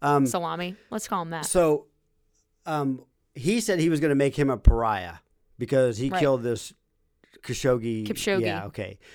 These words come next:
Speaker 1: So,
Speaker 2: Uh,
Speaker 1: but,
Speaker 2: journalist.
Speaker 1: and then, but then he turns around and he goes over there and he fist bumps and he
Speaker 2: Well,
Speaker 1: begs for oil. So
Speaker 2: that was hilarious that the whole thing was like, "You, do you shake his hand? Oh, we can't, like, don't shake his hand 'cause you've said this about him and you have to be firm." So he goes over to see him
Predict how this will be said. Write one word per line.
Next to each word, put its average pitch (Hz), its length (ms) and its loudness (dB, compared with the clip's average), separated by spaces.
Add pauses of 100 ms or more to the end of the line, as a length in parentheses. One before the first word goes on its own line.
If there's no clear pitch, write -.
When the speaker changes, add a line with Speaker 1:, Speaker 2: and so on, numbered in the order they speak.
(200)
Speaker 1:
So, 151 260 2
Speaker 2:
Uh, 170 140 -2
Speaker 1:
but, - 80 8
Speaker 2:
journalist. 175 220 0
Speaker 1:
and 156 100 4
then, 151 100 2
but 170 100 10
then 214 100 6
he 196 80 8
turns 185 280 6
around 175 580 8 (140)
and 156 80 2
he 147 80 4
goes 156 240 6
over 160 180 6
there 151 440 4
and 147 120 -2
he 139 200 0
fist 143 340 -2
bumps 135 280 2
and 123 80 -4
he 131 60 2
Speaker 2:
Well, 113 80 0
Speaker 1:
begs 131 220 4
for 127 160 -4
oil. 110 440 2 (160)
So 180 200 6
Speaker 2:
that 277 100 8
was 294 120 2
hilarious 269 460 2
that 240 140 0
the 254 60 2
whole 247 200 0
thing 247 240 0
was 240 140 0
like, 190 240 0 (220)
"You, 214 160 -8 (120)
do 208 120 -2
you 208 60 0
shake 220 200 -2
his 226 120 -4
hand? 220 300 0
Oh, 202 140 2
we 190 160 -4
can't, 202 380 0 (100)
like, - 380 -2 (100)
don't 220 220 0
shake 220 160 0
his 220 120 -2
hand 202 280 0
'cause 185 340 -4 (100)
you've 185 360 -6
said 175 240 -2
this 190 180 -2
about 175 260 2
him 175 140 -2
and 175 80 -4
you 180 100 -2
have 180 160 0
to 175 80 -14
be 180 200 -4
firm." 175 480 0
So 220 100 0
he 208 80 4
goes 208 160 2
over 202 140 0
to 196 120 -4
see 208 220 -2
him 185 160 0